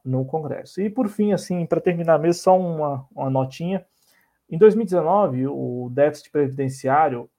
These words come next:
ele, ele era de trezentos e dezoito bilhões de reais, né?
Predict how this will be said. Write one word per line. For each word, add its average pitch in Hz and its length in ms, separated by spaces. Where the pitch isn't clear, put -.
ele, 139 300
ele 143 180
era 147 140
de 143 140
trezentos 185 600
e 180 40
dezoito 156 560
bilhões 165 460
de 170 80
reais, - 480
né? 147 240